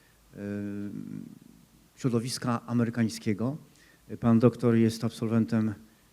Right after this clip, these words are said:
y, Uniwersytetu Śląskiego. Lat po stanie wojennym wyemigrował do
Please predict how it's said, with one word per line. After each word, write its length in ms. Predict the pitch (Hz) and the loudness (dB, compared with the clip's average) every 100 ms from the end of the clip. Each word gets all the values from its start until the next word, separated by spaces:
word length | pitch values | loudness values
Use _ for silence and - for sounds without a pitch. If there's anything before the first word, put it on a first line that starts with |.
| _ _ | _ _
y, 140 | 113 - | -12 -10
Uniwersytetu 600 | 117 113 113 - 117 107 | -6 -4 -4 -4 -8 -6
Śląskiego. 680 | 117 110 - 156 131 120 110 - - _ _ _ _ _ - | -8 -8 -6 -4 0 0 -2 -6 -18 _ _ _ _ _ -10
Lat 140 | 117 | -10
po 320 | - 120 113 113 | -4 0 0 -2
stanie 340 | - 120 113 | 0 2 2
wojennym 540 | 113 113 117 110 110 92 - _ _ | 2 4 4 4 2 -4 -14 _ _
wyemigrował 760 | 113 139 123 120 123 127 117 110 | -4 -2 0 2 4 4 4 2
do 320 | 110 107 107 | 2 2 0